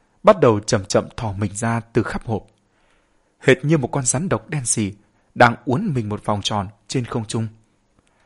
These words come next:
Sau đó chợt lao thật nhanh như một mũi tên về phía Nghiêm Tĩnh.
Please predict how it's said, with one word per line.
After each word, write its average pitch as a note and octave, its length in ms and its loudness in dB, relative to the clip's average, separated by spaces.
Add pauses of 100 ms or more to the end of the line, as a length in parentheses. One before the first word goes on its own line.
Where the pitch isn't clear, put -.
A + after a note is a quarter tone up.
(300)
Sau E3+ 160 6
đó C#3 280 4
chợt C3+ 180 6
lao D3+ 180 -2
thật - 200 -4
nhanh C3+ 280 -4
như C3+ 80 0
một G#2 180 -4
mũi C3 200 -2
tên A#2+ 200 0
về G#2 120 -2
phía D3 140 -4
Nghiêm G#2 320 -4
Tĩnh. D3+ 180 -2